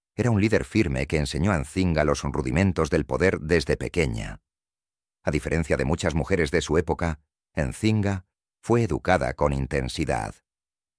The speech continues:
Aprendió a se hablar portugués, a negociar con enviados extranjeros y a entender que la supervivencia de un reino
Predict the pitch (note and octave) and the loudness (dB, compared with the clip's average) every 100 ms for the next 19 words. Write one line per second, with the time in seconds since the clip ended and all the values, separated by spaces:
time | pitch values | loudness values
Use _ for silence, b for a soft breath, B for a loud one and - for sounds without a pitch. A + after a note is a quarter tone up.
0 | _ - F2 C2+ B1 D2+ D2+ C#2+ C#2+ B1+ | _ -4 -2 -2 0 0 0 0 0 0
1 | C2+ B1+ A#1+ E2 F#2 F#2+ - _ _ - | -4 -4 -2 0 0 -2 -10 _ _ -4
2 | D2+ C#2 A1+ - D2 - D2 C2 B1+ D2 | -2 -2 -4 0 0 0 -2 -2 0 0
3 | C2 - D2 - C2+ A#1 F2+ F2 D2 D2+ | 0 -4 -6 -6 -8 -2 2 2 2 -4
4 | - _ _ _ G2 F2 E2+ D2 E2+ E2+ | -8 _ _ _ 2 2 2 2 2 2
5 | F2 D2 - D#2+ B1 A#1+ G2 F#2 E2+ C#2 | 0 0 0 -2 -2 2 0 2 0 2
6 | E2 F2 - F#2 F2+ F2+ F2+ | 2 2 2 4 4 2 -2